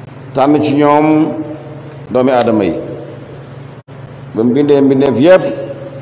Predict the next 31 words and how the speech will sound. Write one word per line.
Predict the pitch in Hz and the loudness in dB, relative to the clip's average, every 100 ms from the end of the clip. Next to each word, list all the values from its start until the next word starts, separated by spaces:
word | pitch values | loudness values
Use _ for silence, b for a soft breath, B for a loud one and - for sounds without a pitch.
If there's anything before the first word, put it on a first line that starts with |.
| - | -8
doomu | 117 127 | -4 0
aadama | 127 127 131 | 2 2 2
yi | 127 | 2
la | 120 | 2
tànn, | 131 135 | 2 2
ñoo | 123 139 | 2 0
ko | 107 | 0
ci | 131 | 2
gënal. | 131 104 - - - - - - - - - - - - - - - | 2 0 -4 -8 -12 -14 -16 -18 -18 -18 -18 -18 -18 -18 -18 -18 -10
Mu | 95 | -2
ne | 123 135 | 0 2
daal | 135 143 | 4 4
di | 147 | 2
tànn | 156 147 147 117 92 - - | 2 2 4 2 -2 -6 -8
ci | - | -2
doomu | 120 139 | 0 2
aadama | 135 131 131 135 | 2 4 4 4
yi | 139 151 - - - - - - - - 92 | 4 2 -2 -6 -10 -12 -14 -16 -16 -14 -2
giir | 117 123 | 0 2
gu | 123 | 2
ñuy | 131 | 4
wax | 127 120 | 4 2
arab. | 123 120 - - - - - - - - - - - - - - - | 2 0 -2 -8 -12 -14 -16 -18 -18 -18 -18 -18 -18 -18 -18 -14 -6
Mu | 104 | 0
ne | 127 135 139 135 135 | 2 4 4 2 2
tànn | 139 147 143 | 2 4 4
itam | 139 143 135 113 98 | 2 2 2 2 0
ci | 101 | -2
giit | 117 135 135 | -2 0 2
ak | 131 | 4
arab | 131 135 143 | 4 4 4